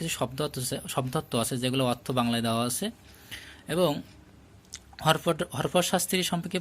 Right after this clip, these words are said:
পরিচয় এখানে একটা দেওয়া আছে, কিন্তু এই বইয়ে পরিচয় দেওয়া নাই। এবং আর ম্যাক্সিমাম বিষয় সবগুলো প্রায় একই রকম, প্রায় আলোচনা সব একই রকম, এখানে আসলে তেমন কোনো পার্থক্য নাই। এবং আরও একটি বিষয় হচ্ছে এই বইয়ের বিগত সালের বিসিএস এ যে প্রশ্নগুলো আসছে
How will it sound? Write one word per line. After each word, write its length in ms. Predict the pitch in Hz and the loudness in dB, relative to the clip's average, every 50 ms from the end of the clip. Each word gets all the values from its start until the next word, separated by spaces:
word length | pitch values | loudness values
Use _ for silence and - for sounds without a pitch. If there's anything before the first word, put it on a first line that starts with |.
| 175 | 0
পরিচয় 220 | 165 151 139 - 147 | 0 0 0 0 -2
এখানে 120 | 135 156 147 | -2 -2 -4
একটা 100 | 139 156 131 131 | -4 -2 0 2
দেওয়া 160 | 127 123 123 127 | 2 2 0 0
আছে, 120 | - - 143 - | -4 -6 -6 -4
কিন্তু 160 | 175 180 - 185 | -4 -2 0 0
এই 40 | 151 135 | 2 2
বইয়ে 120 | 143 151 147 | 2 0 2
পরিচয় 240 | 147 131 - 131 123 113 - | 0 0 0 -2 -2 -2 -2
দেওয়া 240 | 117 113 110 113 110 117 | -4 -2 -2 -2 0 0
নাই। 100 | 127 117 107 - - - - - - - - - - - | 0 0 0 -4 -10 -20 -20 -20 -20 -20 -20 -20 -14 -6
এবং 120 | - 160 160 156 - - - 151 | -4 -4 -4 -4 -6 -6 0 2
আর 100 | 165 190 185 170 | 4 4 4 4
ম্যাক্সিমাম 340 | 156 147 - - - - 180 170 | 2 0 0 -2 -4 -2 -4 -2
বিষয় 180 | 147 - - 170 - | -4 -4 -4 -4 -4
সবগুলো 320 | - 143 139 135 151 156 151 135 | -4 -4 -4 -4 -4 -4 -4 -4
প্রায় 160 | - 156 151 139 131 | -2 0 0 0 0
একই 140 | 135 - 143 143 | -2 -2 -4 -4
রকম, 200 | 135 - 202 233 285 - - | -4 -4 -6 -6 -6 -6 -4
প্রায় 120 | - 151 139 | 0 0 0
আলোচনা 260 | 131 131 - 139 135 131 135 | 0 0 0 0 0 0 0
সব 100 | - 139 135 131 | -2 -2 -2 -2
একই 100 | 123 - 131 | -2 -4 -6
রকম, 140 | 123 - 156 151 | -6 -6 -8 -8
এখানে 180 | 139 147 139 135 127 | -6 -2 0 0 0
আসলে 160 | - - 135 | -2 -2 -4
তেমন 140 | 131 131 127 123 | -2 -2 0 0
কোনো 80 | 135 135 135 | -2 -2 -2
পার্থক্য 320 | 131 127 127 - 143 - - 143 123 | -2 -2 -2 -4 -6 -4 -2 0 0
নাই। 100 | 120 147 220 - - - - - - - - - - - - - - | 0 0 -2 -6 -12 -20 -20 -20 -20 -20 -20 -20 -20 -20 -20 -12 -4
এবং 100 | - 135 135 | -2 2 4
আরও 100 | 143 160 175 | 4 4 4
একটি 100 | 170 196 185 185 | 2 -2 -2 -2
বিষয় 160 | 175 - 190 | -2 -2 -2
হচ্ছে 220 | 190 - - - 156 143 | -2 -4 -2 0 2 2
এই 40 | 135 131 | 2 2
বইয়ের 200 | 123 123 143 190 - - - - - - - - - - - - - - - - - - - - - - - | 2 0 0 0 -4 -10 -18 -20 -20 -20 -20 -20 -20 -20 -20 -18 -18 -18 -20 -20 -20 -20 -20 -20 -20 -14 -6
বিগত 260 | 131 139 143 165 - 175 - | -2 0 0 0 0 -2 -2
সালের 220 | - 185 190 190 185 - - - | -2 -2 -2 -4 -4 -6 -12 -10
বিসিএস 280 | - 160 139 - 165 - | -8 -6 -6 -4 -6 -6
এ 40 | 175 | -6
যে 100 | 170 170 - | -6 -6 -6
প্রশ্নগুলো 360 | 151 147 - 143 143 156 156 143 127 | -6 -6 -6 -6 -4 -2 0 0 0
আসছে 200 | 123 123 - - | 0 -2 -2 -2